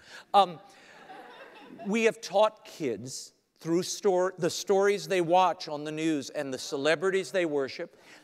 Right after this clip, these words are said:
that if you're the bigger victim, you win. It's not about accomplishment or about bringing something new and exciting or innovation or uplifting people or bringing a mark-, something to market or employing people. That's not rewarded. It's being the bigger victim.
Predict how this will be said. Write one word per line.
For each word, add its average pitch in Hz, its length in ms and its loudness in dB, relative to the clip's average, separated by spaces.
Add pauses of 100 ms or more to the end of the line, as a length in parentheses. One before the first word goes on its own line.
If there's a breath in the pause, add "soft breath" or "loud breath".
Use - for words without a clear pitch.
that 165 200 4
if 156 160 -10
you're 190 220 2
the 220 80 2
bigger 180 380 2
victim, 175 500 -4
you 160 180 -2
win. 160 520 -2 (680 loud breath)
It's - 200 -4
not 220 200 2
about 202 220 2
accomplishment 190 840 -8 (380 soft breath)
or 190 120 6
about 139 240 2
bringing 214 280 -4
something 160 380 -6
new 202 140 2
and 180 80 -4
exciting 170 560 -2
or 139 100 -8
innovation 160 640 -2
or 123 80 -10
uplifting 202 520 -4
people 135 360 -6 (200 loud breath)
or 202 80 6
bringing 196 360 -2
a 160 40 0
mark-, 180 440 0
something 196 360 -6
to 170 60 -4
market 175 360 0
or 127 80 -2
employing 220 460 2
people. 135 220 -8 (220 loud breath)
That's 220 380 2
not 156 240 -2
rewarded. 110 460 -4 (580 soft breath)
It's 170 180 -6
being 196 400 -2
the 139 100 -4
bigger 170 360 -2
victim. 110 640 -4